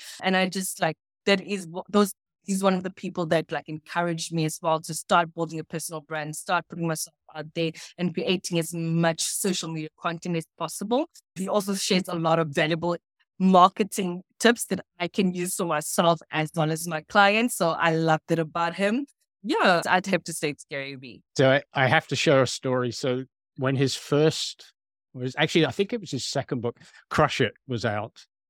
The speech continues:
Speaker 2: he was speaking at an event in Toronto that I was going to, and I had already had a copy of the book.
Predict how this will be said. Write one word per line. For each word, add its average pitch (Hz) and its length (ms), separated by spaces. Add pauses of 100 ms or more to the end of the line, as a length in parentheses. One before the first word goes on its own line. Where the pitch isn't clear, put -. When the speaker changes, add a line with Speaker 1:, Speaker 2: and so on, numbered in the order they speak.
(140)
Speaker 2:
he 143 120
was 131 160
speaking 151 520
at 117 80
an 117 100
event 117 380
in 117 100
Toronto 120 460
that 117 140
I 113 60
was 107 160
going 113 340
to, 104 340 (100)
and 110 140
I 107 60
had 127 260
already 131 220
had 113 120
a 110 60
copy 120 300
of 101 60
the 104 80
book. 113 340